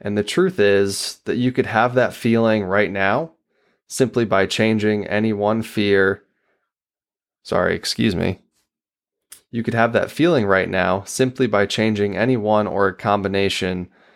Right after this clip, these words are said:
of the triad of patterns. So the triad of patterns that he talks about here are our physiology, our focus, and our language or meaning.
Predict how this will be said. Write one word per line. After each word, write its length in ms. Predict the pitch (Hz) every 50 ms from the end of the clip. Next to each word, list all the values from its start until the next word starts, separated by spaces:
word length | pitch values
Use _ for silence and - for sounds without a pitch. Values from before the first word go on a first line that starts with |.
| _ _ _ _ _
of 600 | - - 98 95 92 92 92 92 131 113 - - _ _ _ _ _ _ -
the 100 | 113 104
triad 540 | - - - 104 95 95 95 92 92 92 90
of 200 | 87 82 - - - - _
patterns. 600 | - - 87 87 90 - - - 92 - - - - _ _ _ _ _ _ _ _ _ _ _ _ _ _ _ _ _ - - - _ _ _ _ _ _ _ _ _ _ -
So 240 | - - - 107 107
the 200 | 101 98 87 98
triad 340 | 98 - - 143 156 135 113
of 100 | 101 -
patterns 420 | - 107 101 104 104 104 98 101 98
that 80 | 95
he 100 | 95 98
talks 340 | 92 - 101 98 95 - -
about 400 | 95 92 95 92 90 82 - - _ _ _ _ _ _ _ _ _ _ _ _ _ _ _
here 300 | - 107 101 98 98 95
are 480 | - - 98 92 92 92 92 - - _
our 500 | - - 92 95 95 95 90 90 87 - _ _ _ _ _ _
physiology, 960 | - - - 120 117 107 110 107 98 98 104 117 127 117 117 123 131 135 135 - _ _ _ _ _ _ _
our 140 | - 95 92
focus, 800 | - - - 123 120 113 - 120 123 120 - - - - - - - _ _ _ _ _ _ _ _
and 180 | - - 107 98
our 140 | 92 98 98
language 560 | 95 101 107 117 123 120 120 120 120 113 113
or 100 | 104 95
meaning. 500 | 98 95 101 101 95 90 - - -